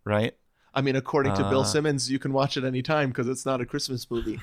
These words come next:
Speaker 1: <laughs> Right. That's what could have take, taken place anytime.
Speaker 2: Yeah.
Speaker 1: Um, Perfect
Speaker 2: Ugh.
Speaker 1: Villains.
Speaker 2: Um, so just let me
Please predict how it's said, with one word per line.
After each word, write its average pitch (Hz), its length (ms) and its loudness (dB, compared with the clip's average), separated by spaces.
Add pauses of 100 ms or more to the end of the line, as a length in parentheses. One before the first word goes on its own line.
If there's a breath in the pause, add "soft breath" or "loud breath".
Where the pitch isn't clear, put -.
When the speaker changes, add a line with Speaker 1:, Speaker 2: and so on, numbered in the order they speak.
(120)
Speaker 1:
<laughs> - 160 -12
Right. 139 480 4
That's 185 280 -4
what - 160 -10
could 143 160 0
have 139 80 0
take, 131 300 -2
taken 127 240 0
place 123 220 -2
anytime. 101 500 -2 (480 soft breath)
Speaker 2:
Yeah. 123 260 2 (180)
Speaker 1:
Um, 98 560 -2 (720)
Perfect 151 240 2
Speaker 2:
Ugh. 151 60 4
Speaker 1:
Villains. 117 500 4 (1160)
Speaker 2:
Um, 131 320 0
so 147 320 2 (400)
just 139 340 0 (520)
let 131 180 -2
me 143 260 -2